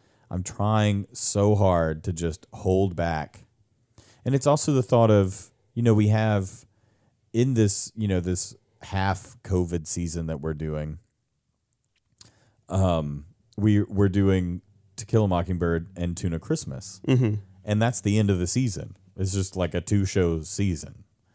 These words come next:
Speaker 1: And then we start our next season. I'm like, "Man, do I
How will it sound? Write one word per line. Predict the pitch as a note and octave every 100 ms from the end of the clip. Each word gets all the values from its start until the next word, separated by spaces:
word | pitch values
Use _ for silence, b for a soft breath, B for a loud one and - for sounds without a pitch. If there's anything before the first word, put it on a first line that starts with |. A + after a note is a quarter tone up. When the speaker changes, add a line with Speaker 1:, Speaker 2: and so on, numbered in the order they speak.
| _ _ _ _ _ -
Speaker 1:
And | G2 G2 F#2 E2+
then | E2 G2 F#2+
we | F#2+
start | - G2+ F2+
our | F2
next | G2 B2
season. | - F2 E2
I'm | D#2+ D#2+
like, | D2+ - -
"Man, | - C#3+ G#2 E2 D#2 _ _ _ - -
do | G#2 G#2
I | F#2+ F2+ F2